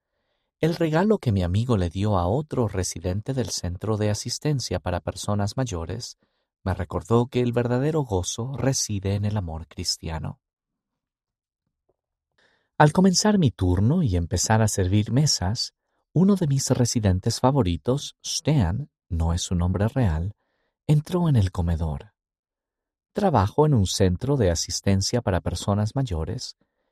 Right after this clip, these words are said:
y había pasado muchas horas conversando con ese hombre maravilloso, un consumado escritor y ex profesor que prestó servicio como presidente de misión, patriarca de estaca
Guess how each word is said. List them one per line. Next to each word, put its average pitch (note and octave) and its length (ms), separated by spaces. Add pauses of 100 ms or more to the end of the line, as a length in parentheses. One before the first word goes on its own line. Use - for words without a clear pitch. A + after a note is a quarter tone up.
(160)
y E3+ 120
había G#3 260
pasado B2+ 420
muchas D#3 500
horas F#2 320
conversando F#2 720
con E2 200
ese F2+ 260
hombre D#2 300
maravilloso, F#2+ 800 (480)
un G2 160
consumado F2+ 720
escritor F2+ 680 (360)
y D3 180
ex - 200
profesor A2 760 (460)
que - 100
prestó - 280
servicio G#2 600
como F2 220
presidente E2 580
de D2+ 80
misión, B2+ 580 (380)
patriarca G#2+ 680
de B2 100
estaca E2+ 640